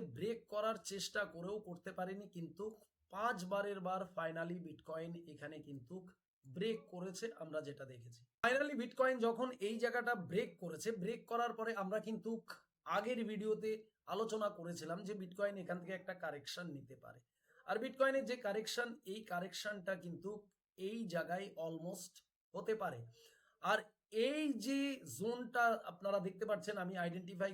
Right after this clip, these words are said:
করছি আপনাদের দেখানোর জন্য, এটা একটা রেজিস্ট্যান্স আমরা কোথায় দেখলাম?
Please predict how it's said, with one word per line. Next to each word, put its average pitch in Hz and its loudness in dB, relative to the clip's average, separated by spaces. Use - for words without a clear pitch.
করছি 180 -8
আপনাদের 175 -6
দেখানোর 165 -2
জন্য, 139 -6
এটা 262 6
একটা 269 4
রেজিস্ট্যান্স 226 -2
আমরা 185 2
কোথায় 226 4
দেখলাম? 233 2